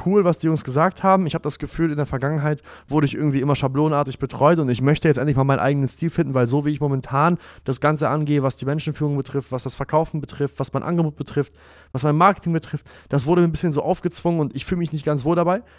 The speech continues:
Dann kommt gern zu uns. Wir würden uns sehr freuen, wenn wir eine Möglichkeit finden würden, ein individuelles Konzept für euch zu erstellen. Wenn wir es können,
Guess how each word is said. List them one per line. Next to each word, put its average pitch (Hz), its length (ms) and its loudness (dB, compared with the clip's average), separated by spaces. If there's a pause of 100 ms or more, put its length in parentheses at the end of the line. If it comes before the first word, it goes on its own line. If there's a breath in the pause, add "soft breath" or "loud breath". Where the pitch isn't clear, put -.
(120 soft breath)
Dann 147 140 2
kommt 226 260 2
gern 202 160 2
zu 180 160 -2
uns. 220 340 -2 (180)
Wir 135 120 2
würden 160 140 0
uns 143 120 -2
sehr 185 180 4
freuen, 175 280 2
wenn 165 80 0
wir 165 80 0
eine 160 100 0
Möglichkeit 165 520 0
finden 135 340 -6
würden, 120 340 -2 (580 soft breath)
ein 135 140 2
individuelles 170 420 2
Konzept 196 300 -2
für - 120 -2
euch 127 140 0
zu - 140 -8
erstellen. 127 440 0 (140 soft breath)
Wenn 226 160 2
wir 247 60 6
es - 120 2
können, 226 300 2